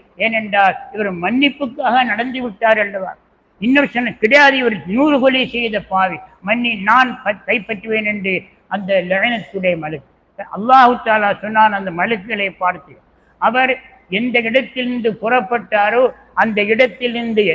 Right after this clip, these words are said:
எந்த ஊருக்கு செல்ல வேண்டுமோ மன்னிப்பை தேடி அந்த ஊரை அளந்து பாருங்கள். அந்த அதிகமான தூரம் அவர் செல்ல வேண்டும் என்றால் லஅனத்துடைய மலக்கு கைப்பற்றி நெருங்கி விட்டார் என்று சொன்னால்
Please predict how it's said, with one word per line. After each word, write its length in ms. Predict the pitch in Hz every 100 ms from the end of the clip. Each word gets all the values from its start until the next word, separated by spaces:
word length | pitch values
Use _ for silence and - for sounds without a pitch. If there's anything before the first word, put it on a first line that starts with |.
| - _ _
எந்த 280 | 196 233 214
ஊருக்கு 480 | 220 277 277 196 233 196
செல்ல 220 | 208 240 247
வேண்டுமோ 440 | 240 233 226 220 208
மன்னிப்பை 580 | 190 226 240 190 208 208
தேடி 280 | 202 190 170 - _
அந்த 220 | 202 208 196
ஊரை 340 | 262 285 262
அளந்து 400 | 220 196 277 277 220
பாருங்கள். 540 | 202 190 165 139 - _ _ _ _ 185
அந்த 220 | 220 208 196 165 - _ -
அதிகமான 760 | 208 277 254 277 277 277 277 202
தூரம் 360 | 254 262 247 - - -
அவர் 240 | 226 233
செல்ல 280 | - 220 254 254
வேண்டும் 380 | 254 240 233 226
என்றால் 320 | 220 262 285 - - - _ _ _ _ _ _ _
லஅனத்துடைய 680 | 170 226 269 254 - 233 220
மலக்கு 380 | 208 226 220 214 170
கைப்பற்றி 560 | 190 190 170 - 131 160
நெருங்கி 360 | 247 311 294
விட்டார் 440 | 277 233 247 233 220
என்று 200 | 220 202
சொன்னால் 420 | 202 208 247